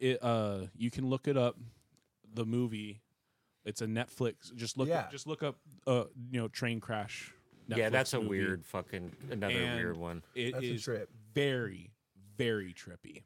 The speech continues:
Speaker 1: That, that
Speaker 3: I haven't watched the movie. I've been watching the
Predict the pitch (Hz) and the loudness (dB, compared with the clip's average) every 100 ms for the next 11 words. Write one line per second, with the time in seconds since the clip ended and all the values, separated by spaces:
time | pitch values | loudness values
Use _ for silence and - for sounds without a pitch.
0 | _ 120 107 - 113 - _ 113 _ _ | _ -8 -6 -6 -8 -8 _ -20 _ _
1 | _ _ _ _ _ _ 127 147 156 139 | _ _ _ _ _ _ 2 4 4 2
2 | 113 107 104 104 - 95 95 98 95 104 | -2 -2 -2 -2 -4 -4 0 0 0 -2
3 | 98 110 113 107 101 101 98 - 98 92 | 0 0 0 -2 -2 -2 -4 -6 -4 -4
4 | 87 87 | -4 -6